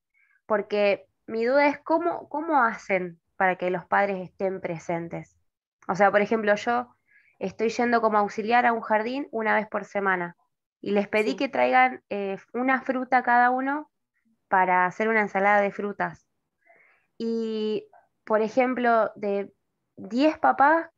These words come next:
Speaker 1: tres solamente llevaron frutas. O sea, ¿cómo
Speaker 2: Ujú.
Speaker 1: se hace para llegar a que el papá participe y sea, eh, esté atento al jardín y a las necesidades?
Speaker 2: Ujú. Eh, ¿cuál es tu nombre?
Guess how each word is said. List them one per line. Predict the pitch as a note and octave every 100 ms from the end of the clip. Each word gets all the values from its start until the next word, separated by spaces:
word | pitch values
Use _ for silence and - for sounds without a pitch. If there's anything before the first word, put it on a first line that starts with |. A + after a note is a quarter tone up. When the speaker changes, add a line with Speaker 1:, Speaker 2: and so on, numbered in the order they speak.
| _
Speaker 1:
tres | B3+ D4+ D4
solamente | B3+ A#3 A#3+ C4 C4
llevaron | - G#3+ A3+ A3+ G#3+
frutas. | A#3 A3 F#3+ F3 _ _ _ _ _ _ _ _ _ _ _
O | -
sea, | A3 G#3
¿cómo | A#3 C#4+
Speaker 2:
Ujú. | D4+
Speaker 1:
se | - B3
hace | A#3 A3+ G#3+
para | G#3 F#3+ F#3
llegar | - G#3 A#3
a | A#3+
que | G#3
el | G3
papá | G3 F#3+ A#3 B3+
participe | B3 G3+ G3 - B3 B3 A3+
y | G#3
sea, | B3 B3 A#3 G3+ F#3 _ _ _ _
eh, | - G3
esté | F#3 - B3 B3+
atento | A3+ - A#3+ A#3+ A#3
al | G3+
jardín | - F#3 F#3 A3+ A#3+
y | A3
a |
las | F#3+ F3+
necesidades? | F3+ - F#3 G3+ G3 F3+ F3 E3+ - _ _
Speaker 2:
Ujú. | A#3 G3+ G#3+ G3+ G3 _ _ _ _ _ _ _ _ -
Eh, | A3 G#3+ G#3
¿cuál | C#4
es | C#4
tu | B3
nombre? | G3+ F3+